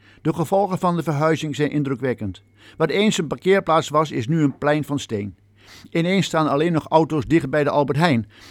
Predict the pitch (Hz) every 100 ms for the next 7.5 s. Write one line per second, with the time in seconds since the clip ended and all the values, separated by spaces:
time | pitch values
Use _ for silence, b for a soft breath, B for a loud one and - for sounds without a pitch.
0 | B B 139 131 147 123 156 202 110 123
1 | 123 120 117 127 120 123 135 135 131 139
2 | 131 123 180 - 151 147 127 - 156 156
3 | 135 160 - 113 104 90 117 107 101 98
4 | b b b b b - - - 127 160
5 | 147 143 165 131 120 104 104 175 165 147
6 | - 170 143 139 139 143 135 110 156 123
7 | 139 123 120 104